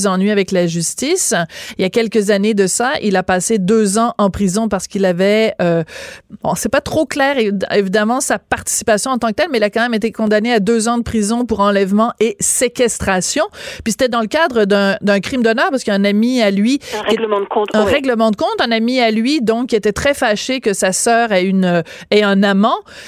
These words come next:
Speaker 1: Et donc, euh, il a participé de près ou de loin à une forme d'intimidation envers cette femme et son amant. Donc, euh, c'est quand même, à l'époque de MeToo, c'est quand même assez particulier que, euh, on, on,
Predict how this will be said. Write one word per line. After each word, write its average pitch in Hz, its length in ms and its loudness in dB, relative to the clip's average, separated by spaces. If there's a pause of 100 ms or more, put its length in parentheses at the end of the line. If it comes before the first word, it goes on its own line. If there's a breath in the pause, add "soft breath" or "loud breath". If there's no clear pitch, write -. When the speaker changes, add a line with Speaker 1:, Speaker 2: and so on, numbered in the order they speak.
Speaker 1:
Et 220 120 2
donc, 262 380 0
euh, 208 240 4
il 214 180 2
a 240 140 2
participé 262 720 -4
de 220 120 2
près 254 340 0
ou 220 140 2
de 185 80 2
loin 202 260 2 (300 loud breath)
à 214 120 -2
une 208 80 0
forme 240 300 2
d'intimidation 240 960 0 (120)
envers 202 340 2
cette 196 200 -2
femme 269 300 -2 (100)
et 240 140 0
son 220 240 0
amant. 214 320 2
Donc, 226 260 0
euh, 190 160 0
c'est - 320 -18
quand 202 180 2
même, 240 280 2
à 208 160 0
l'époque 214 320 2
de 220 100 2
MeToo, 220 380 2
c'est - 80 -4
quand 214 140 2
même 214 140 2
assez 202 220 0
particulier 220 680 -2
que, 247 280 0 (400 loud breath)
euh, 196 140 4 (100)
on, 196 320 4 (100)
on, 185 340 4